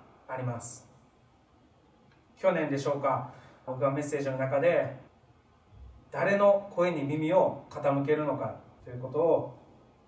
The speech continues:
お語りさせていただきましたけれども、アダムとエバ二人は最終的に神の言葉ではなく、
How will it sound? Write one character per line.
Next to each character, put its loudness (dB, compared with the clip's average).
お -8
語 -6
り -6
さ -8
せ -10
て -6
い -4
た 2
だ 2
き -6
ま 0
し -4
た -10
け -8
れ -4
ど -8
も、 -4
ア 2
ダ 8
ム 2
と 0
エ 4
バ 4
二 4
人 4
は 8
最 2
終 -2
的 -2
に -2
神 -4
の -4
言 -4
葉 2
で 2
は -2
な -4
く、 -8